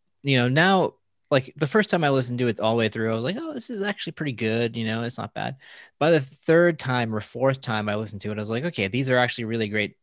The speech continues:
songs." And he's, he, he, he does have a good, a good way with the words, 'cause, you know, that could easily <laughs> go bad. And there are, yeah, there are some moments where it's very much, like, stalkerish or whatever, but I think that's all playing into the characters he's writing about.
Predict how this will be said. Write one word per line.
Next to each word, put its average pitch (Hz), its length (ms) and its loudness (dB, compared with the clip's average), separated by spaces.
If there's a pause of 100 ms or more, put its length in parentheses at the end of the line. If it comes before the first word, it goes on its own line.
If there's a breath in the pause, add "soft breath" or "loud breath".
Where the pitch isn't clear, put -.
songs." 98 480 -4
And 95 80 -8
he's, 107 300 -6 (440 soft breath)
he, 120 180 -2
he, 127 320 0
he 127 140 -8
does 147 220 4
have 139 160 2
a 123 40 -2
good, 120 380 -4
a 120 60 -6
good 113 200 -4
way 113 160 0
with 110 100 0
the 104 80 -2
words, 101 380 -2
'cause, 95 300 -8 (580)
you 110 100 -6
know, 101 120 -6
that 131 200 0
could 131 100 -10
easily 110 460 -4 (140)
<laughs> 107 180 -4
go 107 160 -2
bad. 98 400 -2
And 120 140 -4
there 196 160 2
are, 202 120 4
yeah, 165 320 0
there 151 140 0
are 156 80 4
some 143 180 -4
moments 123 340 -2
where 113 160 0
it's 110 200 -6 (180)
very 113 340 4
much, 110 300 -2
like, 104 320 -4 (560 loud breath)
stalkerish 110 800 2
or 104 80 -2
whatever, 98 500 -2
but 98 260 -6
I 120 120 0
think 139 180 -6
that's 135 160 -2
all 127 120 2
playing 110 260 -2
into 107 180 -4
the 98 140 -6
characters 98 500 -4
he's 101 160 -10
writing 95 340 0
about. 98 300 -4